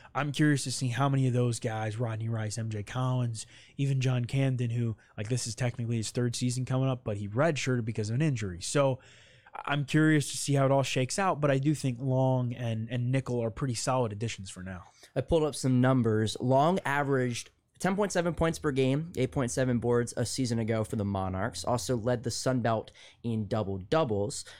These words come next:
Speaker 2: Nickel, two point one points per game in six minutes played a game for the Tar Heels this past season. He also scored eight points in twenty-five minutes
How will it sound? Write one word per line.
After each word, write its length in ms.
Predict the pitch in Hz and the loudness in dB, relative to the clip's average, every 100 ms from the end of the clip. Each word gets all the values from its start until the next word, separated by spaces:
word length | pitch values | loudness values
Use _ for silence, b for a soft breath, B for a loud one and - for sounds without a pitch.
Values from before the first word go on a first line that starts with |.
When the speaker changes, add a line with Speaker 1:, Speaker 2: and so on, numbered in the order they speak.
| B 127 | B -2
Speaker 2:
Nickel, 320 | 147 143 135 | 0 0 -4
two 260 | - 190 | -2 -2
point 320 | 185 - 160 135 | -2 -2 0 0
one 180 | 135 | 0
points 380 | 131 - 135 113 | -2 -2 -2 -2
per 180 | - 123 | -4 -4
game 240 | 107 113 - | 0 -2 -2
in 180 | 120 113 | -2 -2
six 400 | - 214 214 139 | -2 -2 -2 -2
minutes 340 | 117 107 - | -2 -2 -8
played 400 | - - 104 101 | -8 -2 -2 -2
a 80 | - | -4
game 260 | 95 104 101 | -6 -4 -6
for 80 | 104 | -6
the 100 | 101 | -10
Tar 360 | - - 165 | -8 -2 -2
Heels 300 | 165 104 98 | 0 -6 -6
this 180 | - 95 | -8 -10
past 340 | - 92 90 - | -6 -8 -6 -8
season. 360 | 95 90 98 B B B | -8 -8 -10 B B B
He 180 | 156 160 | 0 2
also 300 | 147 - 131 | 2 0 -4
scored 340 | - 127 120 - | 0 0 0 -2
eight 220 | 127 - | -4 -4
points 300 | 120 113 - | -4 -4 -4
in 180 | 110 104 | -6 -6
twenty-five 720 | - 123 117 110 - 95 95 | -4 -6 -4 -8 -4 -4 -4
minutes 380 | 98 95 - | -4 -4 -6